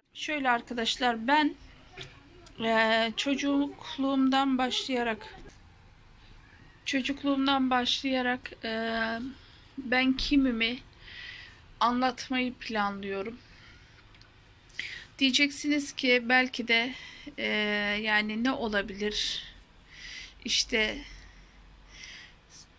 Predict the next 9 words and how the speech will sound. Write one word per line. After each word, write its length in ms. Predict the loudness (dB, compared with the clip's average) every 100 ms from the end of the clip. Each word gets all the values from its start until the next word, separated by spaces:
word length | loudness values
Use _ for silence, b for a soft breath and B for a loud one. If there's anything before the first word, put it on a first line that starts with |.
| -20 -20 -6
birçoğunuz 640 | 2 2 2 2 2 0 4
zaten 480 | 6 6 2 2
biliyordur. 840 | 0 4 4 4 0 0 -2 -4 -4
Beni 260 | 0 2 2
izleyen, 640 | 0 -2 0 2 2 0 B B B -20 -8
e, 500 | -2 0 0 0 0 0
arkadaşlarım, 720 | -2 -2 -4 -2 -2 -2 -4
akrabalarım 760 | -4 -4 -4 -2 -2 -2 -2
biliyordur. 720 | -2 0 -2 -2 -4 -6 -10